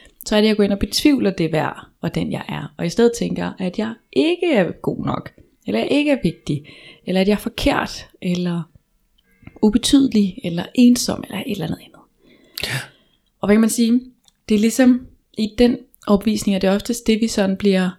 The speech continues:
Speaker 1: øh, sådan trigget af i det. Fordi at når det er, vi, øh,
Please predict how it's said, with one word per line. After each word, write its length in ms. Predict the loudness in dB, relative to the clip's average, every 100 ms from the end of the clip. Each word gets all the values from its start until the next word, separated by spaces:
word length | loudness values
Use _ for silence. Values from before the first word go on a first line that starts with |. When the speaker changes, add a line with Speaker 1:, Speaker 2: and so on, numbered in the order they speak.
| _ _ -6
Speaker 1:
øh, 180 | -4 -2
sådan 200 | 0 -2
trigget 420 | 2 2 4 4
af 200 | 4 0 -4
i 60 | -2
det. 180 | -2 -2 -8 _ -20 _ _ -10
Fordi 520 | -2 0 0 -4 -8 -6
at 380 | -6 -6 -14 -18 _ _ -8
når 140 | -4
det 140 | 0 0
er, 240 | 0 0
vi, 240 | 0 0 -2 _ _ _ _ _ _ -6
øh, 480 | -4 -2 -6 -8